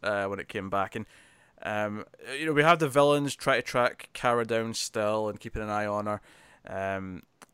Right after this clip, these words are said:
and, uh, they, they don't want their little minion to actually do anything with her, but they don't trust them not to. So she's got, like, someone else to step in. Uh, so,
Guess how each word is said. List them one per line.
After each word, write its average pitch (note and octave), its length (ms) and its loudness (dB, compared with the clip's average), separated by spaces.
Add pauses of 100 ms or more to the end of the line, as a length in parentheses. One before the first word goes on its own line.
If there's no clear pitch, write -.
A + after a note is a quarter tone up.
(140)
and, G2+ 400 -6 (200)
uh, G2+ 340 -4
they, C3 120 -2
they E3 160 2
don't F#3 200 6
want E3+ 240 6
their D3 120 4
little C3+ 180 2
minion B2+ 400 0
to B2 140 -2
actually A2 340 0
do A#2+ 200 -2
anything G#2+ 340 -2
with G#2+ 120 -6
her, G#2+ 80 -4
but G2 100 -6
they A2+ 60 -6
don't B2 180 -2
trust - 320 -2
them G#2+ 120 -4
not G#2+ 260 -2
to. F#2+ 200 -6
So G#2 180 -8
she's G#2+ 200 -10
got, A2 100 0
like, G2+ 140 -4
someone G#2 280 -6
else G2+ 180 -6
to G2 80 -12
step - 280 -6
in. F#2 200 -8 (460)
Uh, F2 360 -8
so, - 500 -6